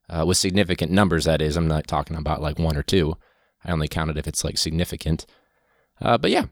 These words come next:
that's about as much effort as I'm gonna put into, uh, analytics and, uh, demographic stuff. But, uh, yeah, and for some reason, I just, the only, like,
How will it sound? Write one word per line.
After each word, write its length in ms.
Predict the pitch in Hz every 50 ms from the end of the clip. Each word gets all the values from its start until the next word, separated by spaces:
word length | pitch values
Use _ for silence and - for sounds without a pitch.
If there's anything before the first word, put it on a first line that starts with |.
| _ _ _
that's 180 | - 120 - -
about 160 | 151 147 139
as 80 | 123
much 200 | - 147 - -
effort 220 | - 131 - - 131
as 100 | 123 117
I'm 80 | 123
gonna 80 | 123 113
put 200 | - - 123 117
into, 480 | 120 120 - - 123 120 120 120 117 117
uh, 300 | 113 113 110 110 110 104 - - - -
analytics 560 | 120 139 123 120 127 127 135 131 - - -
and, 260 | 113 110 113 117 110
uh, 200 | 117 113 113 113 107 - _ _ _ _ _ _ _ -
demographic 460 | 120 127 120 110 123 151 - - -
stuff. 420 | - - 76 67 - - - - _ _ _ - - - - - - - - _ _ _ _ _ _ _ _ _ _ _ - - -
But, 280 | - 98 92 - _ -
uh, 280 | 95 95 92 90 87 - - - _ _ - -
yeah, 220 | _ 120 127 131 123
and 260 | 123 113 117 110 113
for 100 | - 131
some 280 | 123 - - 196 185 143
reason, 320 | 147 131 98 101 95 92
I 120 | - 98 101
just, 260 | 92 107 101 - -
the 100 | 107 120
only, 240 | 135 165 170 143 107
like, 280 | - - - - -